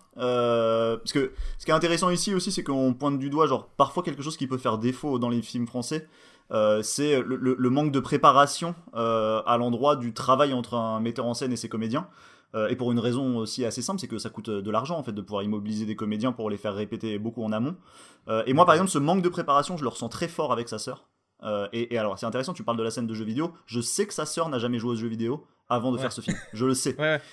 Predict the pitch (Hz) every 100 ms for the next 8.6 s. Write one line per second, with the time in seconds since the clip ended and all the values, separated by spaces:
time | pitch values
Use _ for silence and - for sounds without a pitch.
0 | - - - 127 170 156 156 131 135 208
1 | 220 160 135 156 - - 175 151 139 123
2 | 117 139 143 160 113 131 131 127 123 160
3 | 135 123 117 117 113 117 196 160 - 123
4 | 113 135 127 123 123 175 127 123 165 143
5 | - 131 131 151 - 143 135 131 160 127
6 | 117 107 - - 123 123 131 131 127 135
7 | 147 127 117 123 120 131 156 120 117 135
8 | 120 120 117 117 156